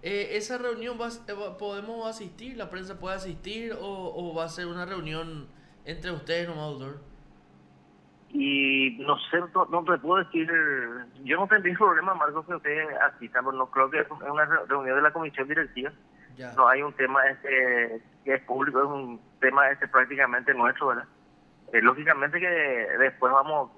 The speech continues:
Speaker 2: vamos a, vamos a ver qué es lo que podemos, este, informar a la prensa.
Speaker 1: De todos
Speaker 2: Te pido
Speaker 1: modos,
Speaker 2: por lo
Speaker 1: de,
Speaker 2: menos
Speaker 1: de, de todos
Speaker 2: que me
Speaker 1: modos, va-,
Speaker 2: exoneres de, de esta respuesta.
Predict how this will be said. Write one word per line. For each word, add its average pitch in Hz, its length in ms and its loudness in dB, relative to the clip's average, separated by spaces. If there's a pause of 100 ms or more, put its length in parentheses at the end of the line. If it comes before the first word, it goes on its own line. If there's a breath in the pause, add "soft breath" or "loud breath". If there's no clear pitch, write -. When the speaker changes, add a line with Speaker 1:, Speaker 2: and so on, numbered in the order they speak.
(140)
Speaker 2:
vamos 131 360 2
a, 120 500 4 (220)
vamos 131 280 4
a 123 40 8
ver 120 100 4
qué 135 140 -2
es 127 40 2
lo 131 120 -2
que 139 100 -4
podemos, 127 480 -2 (680)
este, - 180 -2
informar 123 400 6
a 131 40 6
la 131 160 2
prensa. 90 280 -4 (200)
Speaker 1:
De 170 140 -8
todos 220 220 -6
Speaker 2:
Te 233 80 2
pido 160 260 4
Speaker 1:
modos, 156 40 -8
Speaker 2:
por 170 120 2
lo 170 60 4
Speaker 1:
de, 151 160 4
Speaker 2:
menos 156 500 4
Speaker 1:
de, 165 80 -8
de 175 60 -8
todos 226 360 -4
Speaker 2:
que - 60 4
me - 0 -
Speaker 1:
modos, - 60 4
va-, 151 380 4
Speaker 2:
exoneres 151 520 4
de, 139 80 -4
de 143 60 2
esta 165 160 4
respuesta. 113 460 2